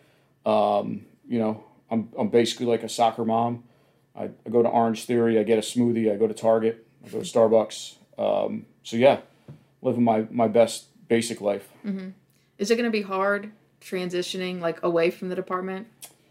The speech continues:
Speaker 1: Yeah, so, um, yes and no, right? So I'm
Speaker 2: Mm-hmm.
Speaker 1: super excited about my next adventure, my next career.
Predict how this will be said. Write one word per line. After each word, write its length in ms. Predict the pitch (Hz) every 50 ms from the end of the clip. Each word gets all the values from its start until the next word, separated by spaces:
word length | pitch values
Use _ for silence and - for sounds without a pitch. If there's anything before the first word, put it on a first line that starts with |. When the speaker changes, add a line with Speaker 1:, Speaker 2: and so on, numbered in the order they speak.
| _ _ _ _ _ _ _ _ _ _ _
Speaker 1:
Yeah, 280 | - 226 214 175 135 123
so, 720 | - - - 175 165 160 156 156 151 147 139 131 127 123 - -
um, 640 | 143 147 143 139 135 131 131 127 120 120 117 113 107 - - - _ _ _ _ _ _ _ _ _ _ _ _ _ _ _ _ _ _ _ _ _ _ _ _ _ _ _ _ _ _ _ _ _ _ _ _ _ _ -
yes 360 | 143 135 143 151 151 151 -
and 240 | 151 147 131 123 120
no, 460 | 120 117 110 101 - - - - - - -
right? 260 | - 117 113 120 120
So 160 | - - 143 131
I'm 80 | 127
Speaker 2:
Mm-hmm. 100 | 123 -
Speaker 1:
super 420 | - - - - 165 165 160 160 151
excited 340 | - - - 139 131 131 127
about 200 | 120 127 123 120
my 80 | 120
next 300 | 117 117 120 120 - -
adventure, 540 | 120 110 110 123 123 113 107 - 123 123 120
my 100 | 113 113
next 260 | 110 113 110 - -
career. 580 | - - 120 120 120 120 117 117 117 117 113 117